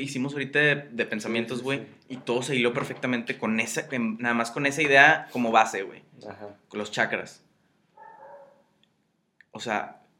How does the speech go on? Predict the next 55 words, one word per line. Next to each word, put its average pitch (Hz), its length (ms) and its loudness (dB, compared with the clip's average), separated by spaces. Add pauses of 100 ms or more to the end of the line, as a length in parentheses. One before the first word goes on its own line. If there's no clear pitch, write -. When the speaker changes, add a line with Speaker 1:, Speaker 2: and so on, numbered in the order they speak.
(180)
Speaker 1:
¿cómo 120 220 -4
es 127 60 -4
posible 139 360 -4
que 135 80 -6
eso 127 100 -6
no 123 100 -6
sea 135 140 -4
verdad, 120 360 0
güey? 82 160 -14
Sacas, - 360 -10
eso 110 180 -4
me, 131 140 -2
eso 101 140 -8
trato 135 220 -2
de 131 80 2
decir, 117 220 -4
güey. 85 140 -10
Speaker 2:
Sí, 120 160 -10
o 113 60 -8
sea, 107 100 -12
sí 110 100 -8
encaja 110 420 -6
también, 107 400 -6
¿cómo 110 180 -10
Speaker 1:
Ajá. 113 120 -2
Speaker 2:
es 110 60 -8
que 110 40 -12
no? 110 60 -14 (580)
Speaker 1:
¿Cómo 117 160 -6
es 123 60 -10
posible 147 300 -8
que 147 60 -12
eso 143 100 -10
no 143 80 -8
sea 143 100 -4
verdad, 127 280 -4
güey? 92 140 -10
Speaker 2:
Pero 135 120 -2
es 139 100 -4
que 151 80 -2
no 151 140 0
tiene 160 200 -2
por 147 200 -6
qué 123 200 -2
ser 139 280 -2
algo 131 640 -2 (240)
de 113 180 -2
ocultismo 110 880 -10
o, 101 540 -8
o 101 40 -10
misterioso, 104 760 -4
o 104 80 -6
sea, 98 140 -18
simplemente 117 640 -6
es, 123 180 -12